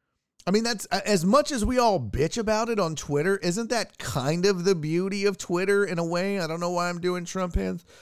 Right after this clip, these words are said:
This is the greatest. You got me kicked off of this bitch. I hope it folds. Um, but isn't the, isn't the, the,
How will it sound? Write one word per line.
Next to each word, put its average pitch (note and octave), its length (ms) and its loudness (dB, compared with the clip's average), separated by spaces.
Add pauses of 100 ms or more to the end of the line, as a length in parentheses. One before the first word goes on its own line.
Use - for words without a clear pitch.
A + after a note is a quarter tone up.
(260)
This A#2 200 -2
is A2 160 -4
the A#2 80 0
greatest. B2 640 0
You A#2+ 100 -2
got A#2+ 220 0
me B2+ 80 -2
kicked A#2+ 260 -4
off A#2 240 -2
of B2 80 -4
this A#2+ 220 -6
bitch. A#2 280 -4
I A2 60 -2
hope A2 180 -6
it A#2 120 -6
folds. A#2+ 560 -2 (1600)
Um, D3 880 4
but E3 280 0
isn't C#4 420 0
the, C4 480 4
isn't B3+ 420 -4 (120)
the, F3+ 320 0 (200)
the, D#3+ 560 2